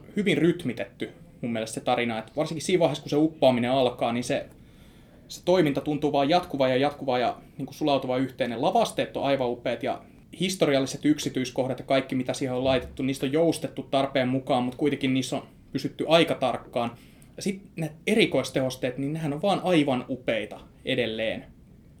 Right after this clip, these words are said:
Mut sit siinä on kuitenkin se, että kaiken keskellä on tämmönen yksinkertainen rakkaustarina, että sitä ei oo ruvettu tunkemaan täyteen hahmoja, jotka ei, joilla olisi niinku omat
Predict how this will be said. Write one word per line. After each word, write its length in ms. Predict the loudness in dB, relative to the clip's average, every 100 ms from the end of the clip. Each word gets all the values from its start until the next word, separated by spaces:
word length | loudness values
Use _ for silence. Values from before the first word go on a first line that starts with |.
| -20 -20 -20 -20 -20 -20
Mut 100 | -6
sit 160 | -2 -2
siinä 160 | -2
on 60 | 0
kuitenkin 360 | 4 4 4 0
se, 160 | 2
että 280 | 0 0 -2
kaiken 280 | 2 2 2
keskellä 420 | 0 0 2 0
on 80 | 0
tämmönen 300 | 0 0 0
yksinkertainen 600 | -2 -2 0 0 0 0
rakkaustarina, 640 | -2 0 -2 -2 -2 -2 -4
että 120 | -4
sitä 200 | 0 4
ei 100 | 4
oo 120 | 2 0
ruvettu 340 | 0 0 -2
tunkemaan 420 | 0 0 2 0 2
täyteen 720 | 4 4 4 2 2 0 -6 -16 -20 -20 -20 0
hahmoja, 460 | 2 4 2 2
jotka 340 | 0 0 0 2
ei, 280 | 0 -2 -12 -20 -20 -2
joilla 220 | 0 2
olisi 160 | 0 0
niinku 240 | -4 -2
omat 300 | 0 -2 -4